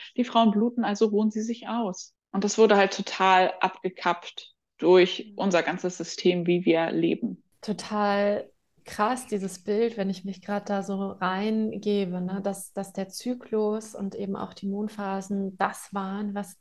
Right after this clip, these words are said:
Speaker 2: diesen Lebensrhythmus bestimmt hat. Und wie krass anders das einfach in der Realität der meisten Menschen heutzutage ist.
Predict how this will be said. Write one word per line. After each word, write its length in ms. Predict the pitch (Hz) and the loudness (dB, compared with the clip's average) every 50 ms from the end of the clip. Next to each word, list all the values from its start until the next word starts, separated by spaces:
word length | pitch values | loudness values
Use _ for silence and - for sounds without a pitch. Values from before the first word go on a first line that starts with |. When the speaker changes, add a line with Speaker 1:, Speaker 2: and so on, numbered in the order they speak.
| _ _ | _ _
Speaker 2:
diesen 280 | - 208 196 185 196 196 | -2 -2 -2 -2 -2 0
Lebensrhythmus 1120 | 185 208 220 226 240 233 220 220 - - - 208 196 - - _ 185 180 180 180 180 180 - | 4 4 4 4 2 0 -2 -4 -6 -6 -6 -6 -6 -6 -10 _ -10 -10 -8 -8 -10 -12 -14
bestimmt 560 | 180 175 - - - 185 180 180 180 180 175 | -14 -16 -16 -14 -12 -10 -10 -8 -10 -10 -10
hat. 260 | - - - - - - | -10 -10 -10 -12 -14 -10
Und 220 | - 196 190 190 - - - - - - _ _ _ _ | -8 -8 -8 -8 -10 -14 -16 -18 -20 -20 _ _ _ _
wie 760 | - 185 180 202 214 220 226 233 233 233 233 226 226 - - - _ _ _ _ | -8 -6 -4 -2 -2 -2 -2 -2 -2 -2 -2 -4 -4 -6 -10 -14 _ _ _ _
krass 360 | - - - 220 233 233 226 - | -18 -6 -2 -2 0 0 -2 -4
anders 400 | - 220 220 202 202 190 185 - | -2 0 0 0 -2 -6 -8 -8
das 180 | - 185 - | -12 -12 -10
einfach 320 | - 190 190 - 196 - - | -10 -10 -8 -10 -10 -10 -10
in 100 | - 190 | -8 -6
der 140 | 196 190 | -6 -6
Realität 1040 | 180 185 185 180 175 180 180 180 190 196 196 208 202 - - - 226 233 233 226 226 | -6 -6 -6 -6 -6 -6 -8 -6 -4 -2 -2 -2 -2 0 4 6 6 6 6 4 0
der 80 | 202 | 0
meisten 480 | 185 190 196 208 220 220 220 - - 196 | 0 2 2 2 2 0 0 -4 -4 -4
Menschen 420 | 196 196 196 190 - - 190 180 190 | -2 -2 -4 -4 -6 -6 -6 -6 -6
heutzutage 540 | 190 180 180 - - - - 180 180 180 185 | -8 -10 -12 -16 -18 -16 -14 -12 -10 -10 -8
ist. 340 | - 185 175 180 180 - | -8 -10 -10 -12 -14 -18